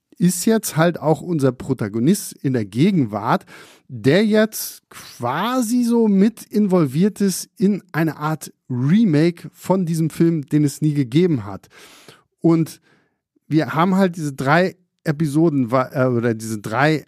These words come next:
Handlungsebenen. Wir erfahren einmal von den Dreharbeiten in den neunziger Jahren. Zwischendurch lesen wir immer direkt auch das Skript zu Horror Movie, so wie es damals geschrieben wurde. Und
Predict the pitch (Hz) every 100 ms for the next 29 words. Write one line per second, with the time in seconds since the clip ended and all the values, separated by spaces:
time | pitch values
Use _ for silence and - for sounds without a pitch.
0 | - - 170 254 156 107 - 139 120 120
1 | 113 107 - 117 139 156 135 - 120 147
2 | 180 185 185 - 160 139 123 123 147 147
3 | 131 131 135 - 135 - 123 117 110 107
4 | 135 - 190 190 180 175 254 294 - -
5 | - _ - 170 - 170 175 170 - 127
6 | 113 123 202 247 269 214 156 - 185 196
7 | 139 151 139 101 127 208 - - - 160
8 | 180 - _ 143 - - - 127 233 -
9 | - - - - 233 302 - 170 196 196
10 | 143 139 180 214 151 147 175 165 151 -
11 | 139 139 135 123 - - 214 143 110 139
12 | 175 - - - _ 220 247 320